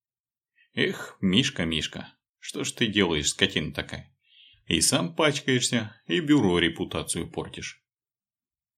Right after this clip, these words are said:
Расчехляя чит-микрофон, Аттила мучился острым чувством утраты. Будто у него отрезали кусок души, и туда, в образовавшуюся чёрную дыру,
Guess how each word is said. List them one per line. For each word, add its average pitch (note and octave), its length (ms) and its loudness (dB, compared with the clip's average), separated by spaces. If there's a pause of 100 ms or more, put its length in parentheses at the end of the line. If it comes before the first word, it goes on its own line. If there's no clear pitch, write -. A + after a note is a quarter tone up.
(260)
Расчехляя F#2+ 720 2
чит-микрофон, - 1080 -2 (240)
Аттила E3+ 460 2
мучился C3 520 2
острым B2 440 -2
чувством F#2+ 360 -2
утраты. - 480 -4 (640)
Будто E3 360 2
у D#3+ 60 0
него D3 220 4
отрезали C3 500 4
кусок A2+ 460 -2
души, A2 640 -2
и A2 120 4
туда, A#2 340 0
в D#2 100 -2
образовавшуюся F2 880 0
чёрную D#2+ 440 -4
дыру, B2+ 340 0